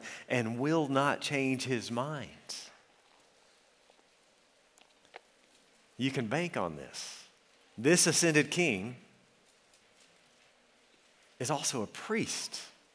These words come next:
It says, "You're a priest forever." Just think about the categories of which the audience of this first psalm was written. There were no forever priests. He says here, "You're a priest forever."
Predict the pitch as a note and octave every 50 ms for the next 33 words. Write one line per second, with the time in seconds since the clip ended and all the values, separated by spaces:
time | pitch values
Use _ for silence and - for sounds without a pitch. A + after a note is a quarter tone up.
0 | _ - - - - C#3 B2 G#2 F2+ F2 G2+ - - C3 D#3 F3 E3+ D3 B2 -
1 | - - A3 G3 D#3 C3 - - - - - - - - - _ _ _ _ _
2 | _ _ _ _ - - - D3+ D3+ C#3 B2+ - - - E3+ G3 A3 G#3 F3 -
3 | - - - - - - - _ _ _ _ _ _ _ _ _ _ _ _ _
4 | _ _ _ _ _ _ - - - - - G3 F#3+ E3+ E3+ F3 D#3+ C#3 C3 D3
5 | D3+ E3 F3 D3 B2 A#2 A2+ A2+ A#2+ A#2 A2+ A2+ A#2+ A2 A#2+ C3 B2 - - -
6 | - - - - - - - _ - A#2 A#2 A#2+ B2+ C#3+ C#3+ C3+ B2+ A#2 - C3+
7 | A#2+ A#2+ B2+ A#2+ - - B2+ B2+ B2+ - - - B2 A#2+ A#2+ A#2+ A#2 A2+ A2+ D3
8 | - - A#2+ A#2+ B2+ C3 C3+ D3 F3+ G3 - - B2 A2+ G#2 F#2+ F2+ F#2 - -
9 | G2+ G2 F#2+ - C3 C3 - C#3 C3 C3 E3 F3 E3 D#3+ D#3+ F3 F3 E3+ E3+ -
10 | - E3+ E3 E3 D#3 - - - - - - - - - F3 F3 E3 - D#3+ F3+
11 | G3 G3 D#3 D3 A#2 F2+ E2+